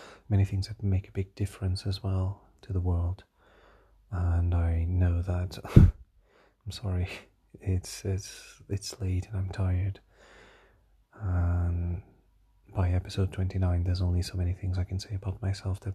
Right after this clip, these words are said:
won't be repetition. So I might as well just reuse the, the, the theme of what I was talking about in a different manner. And maybe tomorrow,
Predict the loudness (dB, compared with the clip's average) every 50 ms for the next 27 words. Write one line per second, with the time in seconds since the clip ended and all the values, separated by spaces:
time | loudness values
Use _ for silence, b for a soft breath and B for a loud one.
0 | -6 -4 -4 -4 -4 -2 -2 -2 -2 -2 -2 -4 -6 -6 -8 -10 -10 -8 -6 -4
1 | -2 -2 -2 -2 B B B B B B B B B B B -6 -2 0 0 2
2 | 0 0 0 0 0 0 0 0 -2 -6 -10 _ _ _ _ _ _ -18 -10 -6
3 | -4 -4 -4 -6 -12 -16 _ _ _ _ _ _ -2 2 4 4 6 6 4 4
4 | 2 0 -2 -4 -6 -10 -12 -10 -6 -2 -2 -2 -2 -4 _ -10 -6 -4 -4 -4
5 | -4 -6 -6 -6 -6 -6 -6 -8 -10 -12 -14 -16 _ -14 -10 -8 -8 -8 -8 -6
6 | -4 -2 0 0 0 0 0 0 0 0 0 0 -2 -2 -6 -8 -12 _ _ _
7 | _ _ _ _ _ _ _ _ _ _ _ _ -8 -4 -2 -2 -2 -2 -4 -4
8 | -2 -2 -2 -2 -2 -4 -8 B B B B B B B B B B B B -4
9 | 0 0 2 2 0 -2 -2 -4 -4 -2 0 0 0 2 2 0 0 -2 -4 _
10 | _ B B B B B B B B B B B B B B B B _ _ _
11 | _ -6 -2 0 2 2 2 2 2 2 4 4 4 2 0 -2 -4 -4 -2 0
12 | 0 2 2 0 0 -2